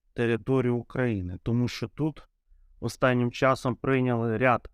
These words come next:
диктаторських законопроєктів, які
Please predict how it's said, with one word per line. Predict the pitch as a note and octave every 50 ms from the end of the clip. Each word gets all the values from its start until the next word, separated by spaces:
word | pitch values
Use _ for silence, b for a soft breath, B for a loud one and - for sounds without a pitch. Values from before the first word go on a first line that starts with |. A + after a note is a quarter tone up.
| - -
диктаторських | B2 A#2+ A#2+ - - C#3+ C3 B2 - B2 G#2+ - - - - A2 G2 - - - -
законопроєктів, | A2+ - C3 A#2 - B2 A#2+ A#2 - - A2+ A2 G2+ G2 G2 - - - - - - _ _ _ _ _ _ _ _ _ _
які | - B2 B2 A#2+ - - C#3 C3+ B2 -